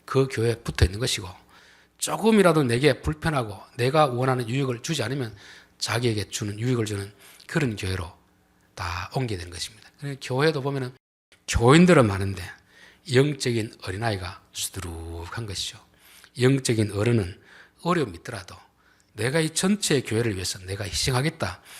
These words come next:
이런 사람이 어른인 것입니다. 이 어른의, 어른된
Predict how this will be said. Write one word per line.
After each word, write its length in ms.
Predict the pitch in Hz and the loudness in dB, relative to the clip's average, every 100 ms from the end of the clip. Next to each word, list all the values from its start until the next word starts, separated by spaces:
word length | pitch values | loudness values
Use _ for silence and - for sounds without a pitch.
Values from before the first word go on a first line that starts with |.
| - - | -20 -8
이런 300 | 117 135 156 | -2 0 0
사람이 480 | 147 131 117 101 - | -2 -4 -6 -8 -10
어른인 320 | - 101 123 | -4 -4 -4
것입니다. 420 | 101 - 104 - - _ _ - _ - | -8 -12 -14 -20 -20 _ _ -20 _ -4
이 420 | 160 180 165 165 - | 2 2 2 -4 -4
어른의, 560 | 110 135 175 156 101 - - | 2 4 4 2 -2 -8 -10
어른된 640 | 117 139 156 156 113 87 | -4 -2 -2 -2 -4 -6